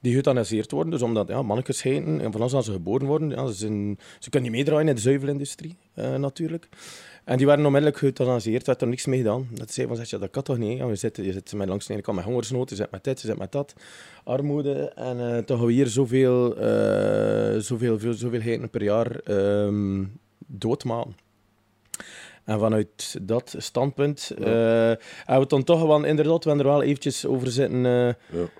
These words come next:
Speaker 1: dat, dat samen met de regisseur, met de productieverantwoordelijke enzovoort, eh, van ja, ho-, kunnen we dat ook wel brengen, omdat het lijf dat ik zei, het is wel grafisch, maar inderdaad, als je dat goed kadert ook, en, en, en je weet van hoe dat komt, en, en je vertelt heel die nacht er rond en dat verhaal en het idee erachter, ja, dan is dat wel, eh,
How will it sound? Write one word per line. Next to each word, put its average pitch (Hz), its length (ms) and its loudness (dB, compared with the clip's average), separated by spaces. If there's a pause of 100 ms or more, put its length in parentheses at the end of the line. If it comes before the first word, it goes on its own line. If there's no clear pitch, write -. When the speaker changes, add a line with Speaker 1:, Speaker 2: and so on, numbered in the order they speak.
(100)
Speaker 1:
dat, 123 200 4
dat 123 240 4
samen 143 240 2
met 135 140 2
de 143 60 2
regisseur, 135 640 2
met 120 180 0
de 117 100 -2
productieverantwoordelijke 131 1000 -2
enzovoort, 127 460 -4
eh, 131 120 0
van 117 140 -2
ja, 127 220 0 (180)
ho-, 110 240 -2
kunnen 131 280 0
we 117 60 2
dat 110 200 2
ook 117 160 -2
wel 101 180 2
brengen, 98 360 -4
omdat 117 240 -2
het - 80 -8
lijf 120 120 -2
dat 110 100 -2
ik - 60 -10
zei, 110 160 -2
het 107 80 -4
is 92 80 -2
wel 95 120 0
grafisch, 139 400 -6
maar 127 140 0
inderdaad, 113 400 0
als 113 120 2
je 110 60 2
dat 101 140 2
goed 123 260 -6
kadert 127 500 -2
ook, - 200 -8
en, 104 240 -4
en, 107 180 -6
en 107 140 -6 (420)
je 117 100 0
weet 120 160 2
van 120 120 2
hoe 104 80 0
dat 92 200 -2
komt, 135 300 0
en, 110 220 0
en 101 340 -6 (420)
je 104 220 -2
vertelt 120 320 0
heel 131 180 2
die 120 100 0
nacht 117 220 -2
er 156 60 2
rond 151 200 0
en 131 100 0
dat 120 120 0
verhaal 117 320 0
en 117 60 0
het 110 160 -8
idee 104 280 -2
erachter, 139 360 0
ja, 151 180 0
dan 113 140 -6
is 101 100 -4
dat 98 140 -2
wel, 95 260 0
eh, 95 200 0